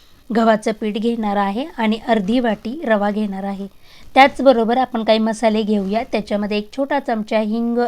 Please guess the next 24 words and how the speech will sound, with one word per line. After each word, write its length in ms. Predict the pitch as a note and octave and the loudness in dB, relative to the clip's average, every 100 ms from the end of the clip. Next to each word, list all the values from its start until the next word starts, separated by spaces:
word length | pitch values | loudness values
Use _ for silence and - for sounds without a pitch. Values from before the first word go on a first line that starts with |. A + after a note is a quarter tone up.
| - | -2
एक 300 | A#3+ G#3+ - | -2 -4 -4
चमचा 320 | G#3 G3 G#3+ | -6 -4 -6
पिठी 320 | G3 A3 A#3 A3 | -6 -8 -6 -6
साखर, 460 | A#3+ A3 A3 A3+ | -4 -6 -4 -4
दोन 300 | G3+ G#3+ A3 | -4 -4 -4
चमचे 380 | G#3+ G3+ F#3+ G3+ | -4 -6 -6 -8
पांढरे 440 | G3 G3+ G3 G#3+ A3+ | -6 -4 -4 -4 -4
तीळ, 220 | A#3 C4 - | -4 -6 -4
अर्धा 320 | A3+ F#3 G#3 | -4 -2 -4
चमचा 400 | A3 A3 G3 G#3+ | -4 -4 -4 -6
काळी 300 | G#3 G#3 A3+ | -4 -2 0
मिरी 220 | A#3 A#3+ A#3 | 0 -2 -4
पूड, 280 | B3 C4+ D4+ - - - | -4 -4 -4 -16 -20 -4
एक 200 | B3+ A#3 - | -2 -2 -2
चमचा 360 | B3+ G#3+ A3+ A3+ | -2 -2 -2 -4
ओवा, 520 | A3+ A3 G#3+ A3+ B3 - | -2 -2 0 0 0 -2
एक 260 | A#3+ A3 - | -6 -6 -6
चमचा 320 | A3 G#3 G#3 | -6 -4 -4
लाल 220 | G3+ G#3 G#3 A3+ | -2 -4 -4 -8
तिखट, 380 | A3 B3 C4+ - - - - - | -8 -6 -6 -10 -20 -20 -20 -4
एक 220 | B3+ C4+ - | 0 0 0
छोटा 320 | B3 A3 G#3+ | -4 0 -2
चमचा 380 | G#3+ G3+ - B3+ C4+ | -2 -8 -6 -8 -2
हळद. 220 | C#4+ | -2